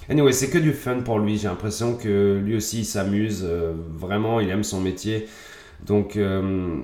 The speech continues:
donc voilà, je pense qu'on va le revoir. C'est, c'est, c'est cool pour lui. On passe au quatrième combat, justement, euh, Darren Till contre, euh,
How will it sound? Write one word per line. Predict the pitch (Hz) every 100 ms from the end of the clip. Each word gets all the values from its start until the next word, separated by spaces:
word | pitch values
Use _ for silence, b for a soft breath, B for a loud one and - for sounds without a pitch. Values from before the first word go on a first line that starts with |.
| 58
donc | 120
voilà, | 123 101 95
je | -
pense | 117
qu'on | -
va | 104
le | 85
revoir. | 87 73 73 -
C'est, | - 78
c'est, | 71 82
c'est | 80 92
cool | 90
pour | 78 67 57
lui. | 50 - B B B B B B B
On | 120 123
passe | 123 123 -
au | 110 110 107 110 - - - - -
quatrième | 113 110 120 110 104 104
combat, | - 98 98 110 117 - - 78 -
justement, | 90 90 - 101 104 87 95
euh, | 90 87 - - - - - - _
Darren | 95 104 107 101
Till | 101 - 113 107
contre, | - 104 107 - 90
euh, | 90